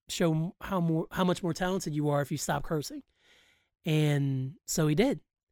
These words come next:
And Murs did the same thing on this project. So go stream Murray's Revenge by Ninth Wonder and,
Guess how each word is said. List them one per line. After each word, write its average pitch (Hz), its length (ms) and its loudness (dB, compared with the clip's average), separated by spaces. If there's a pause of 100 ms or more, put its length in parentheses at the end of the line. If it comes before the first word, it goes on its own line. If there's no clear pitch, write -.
(120)
And 156 360 0
Murs 180 280 6
did 160 100 -2
the 165 100 2
same 156 320 0
thing 156 120 0
on 147 120 0
this 139 100 -4
project. 143 460 -8
So 143 300 -2 (920)
go 220 400 8
stream 226 400 6
Murray's 214 380 8
Revenge 208 500 2
by 190 140 0
Ninth 185 280 2
Wonder 196 360 6
and, 185 180 4